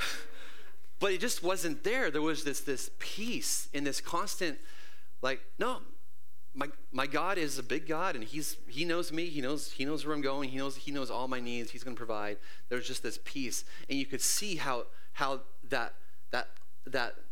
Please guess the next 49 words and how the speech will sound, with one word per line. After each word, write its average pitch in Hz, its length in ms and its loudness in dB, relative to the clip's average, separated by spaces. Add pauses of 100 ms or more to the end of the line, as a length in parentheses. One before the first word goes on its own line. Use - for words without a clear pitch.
(140)
prospect 165 560 0
of 113 120 0
unemployment 135 380 0
that 110 60 0
was 98 100 0
coming 151 320 0 (100)
rapidly 135 340 0
down 123 200 0
the 104 60 -2
pike, 123 300 0 (340)
how 110 160 0
it - 80 -2 (220)
pushed 190 360 0
him, 82 360 -2 (540)
it - 140 -2
pushed - 340 -2
him 87 240 -2
into 101 220 -2
God. 82 260 -2
It - 80 -2
pushed - 300 0
him 101 220 0
towards, 113 500 0 (540)
towards 107 420 0
him. 82 160 -4
And 87 80 -2
I 123 80 2
don't 156 140 0
know 143 100 0
if - 80 -2
some 147 140 0
of 127 100 -2
you 131 260 0 (220)
that 123 100 0
are 104 120 0
listening 117 480 0 (320)
this - 180 0
morning, 113 300 0
maybe 120 200 -2
in 113 100 0
the 107 60 0
room 123 240 0
or 110 60 0
online, 113 540 0 (1120)
maybe 131 200 -2
you're 123 100 0
in 131 80 0
that 110 160 0
place - 520 0